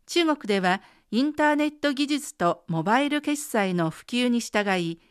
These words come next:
特に二千年から二千十五年にかけて、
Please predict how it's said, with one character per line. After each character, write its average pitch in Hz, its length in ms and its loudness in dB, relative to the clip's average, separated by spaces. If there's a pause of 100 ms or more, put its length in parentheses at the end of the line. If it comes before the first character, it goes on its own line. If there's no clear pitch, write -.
(540)
特 302 300 -4
に 185 340 -2
二 180 140 -2
千 285 280 -2
年 269 200 -2
か 254 140 -2
ら 226 200 0 (260)
二 190 140 -2
千 277 240 0
十 294 240 -2
五 214 160 0
年 196 220 -2
に 196 100 -4
か 208 140 -6
け 185 140 -6
て、 165 280 -2